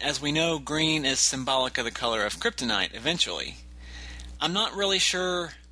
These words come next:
how much to read into that. Uh, when they finally introduced kryptonite and it's colored green, I don't know if they were hearkening back to this. I mean, that's a ways off, and given what continuity was in this era, it seems kind of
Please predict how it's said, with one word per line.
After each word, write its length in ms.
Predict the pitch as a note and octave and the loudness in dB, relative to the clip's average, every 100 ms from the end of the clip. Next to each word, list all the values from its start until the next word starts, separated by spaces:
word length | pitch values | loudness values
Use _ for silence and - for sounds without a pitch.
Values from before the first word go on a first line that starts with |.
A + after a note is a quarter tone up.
| - | -10
how 160 | - E3+ | -2 2
much 200 | E3+ - | 4 2
to 80 | D3+ | 2
read 180 | D3 | 2
into 200 | C#3+ D#3+ | 2 0
that. 340 | D#3 D#3+ F3 - - - - - | 0 2 2 0 -10 -20 -18 -8
Uh, 160 | C3+ A#2+ - | -6 -6 -6
when 140 | D#3 | -2
they 220 | D3+ D3 | 2 2
finally 540 | C#3 - D#3 D#3 E3 D3 | 0 -2 0 2 2 0
introduced 440 | C#3 C3+ C3+ D3+ | -2 -4 0 0
kryptonite 600 | - D#3+ - D#3 D3+ D#3+ - - - | 0 -2 -2 0 2 0 -4 -16 -8
and 120 | B2 B2+ | -4 -4
it's 100 | - | -2
colored 320 | D3 C3+ B2 | -2 -2 -2
green, 440 | C3+ C#3 D3+ D#3+ - - - - - - - | 0 2 4 2 -2 -12 -18 -20 -20 -20 -6
I 60 | C#3 | -2
don't 160 | D3 C3+ | -2 0
know 100 | C#3+ | -2
if 120 | C3 | 0
they 100 | C#3 | -2
were 320 | B2 A#2+ A2+ - - | 2 2 2 -4 -18
hearkening 480 | - - D#3 D3+ C3 | -6 0 0 2 0
back 260 | B2 C3+ - | 2 0 0
to 80 | D3+ | -4
this. 540 | D3 D#3 F#3+ - - - - - - - - - | 0 2 4 2 0 -6 -20 -20 -20 -20 -20 -14
I 40 | C3 | -6
mean, 140 | C3 | -4
that's 240 | C3 D3 - | -2 2 0
a 60 | |
ways 320 | C3 C#3+ C#3+ | 2 0 2
off, 400 | C3 D3 C#3 C3 | 2 4 4 2
and 160 | C3+ B2 | -2 -2
given 320 | C#3+ C3+ C3 | -2 -2 -2
what 180 | B2 - | -4 -6
continuity 500 | - D3 C3+ C#3+ C3 | -2 -2 -2 -4 -4
was 320 | A#2 D3 D#3+ | -2 0 0
in 100 | D3 | 0
this 200 | B2+ - | 0 2
era, 300 | B2 A#2+ A#2+ A#2 | 2 4 4 2
it 100 | G2+ - | 0 -4
seems 380 | - - C3+ B2 | -4 -2 -2 -2
kind 220 | - B2 | -2 -2
of 100 | A2+ | -4